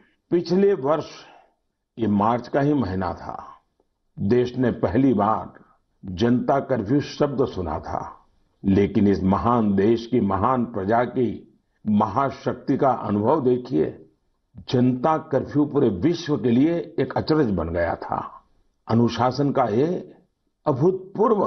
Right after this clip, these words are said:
उदाहरण था। आने वाली पीढ़ियां इस एक बात को लेकर के जरूर गर्व करेगी।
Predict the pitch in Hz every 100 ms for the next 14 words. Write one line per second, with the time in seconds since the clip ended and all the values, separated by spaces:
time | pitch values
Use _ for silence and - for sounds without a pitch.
0 | 92 - - 123 98 101 120 123 - -
1 | - - - _ _ _ _ _ 123 127
2 | 131 120 117 107 - 120 131 143 156 -
3 | - - _ _ _ _ _ - 147 -
4 | 151 175 170 147 135 147 156 143 151 156
5 | 131 131 90 139 170 190 107 117 143 107
6 | 90 82 - -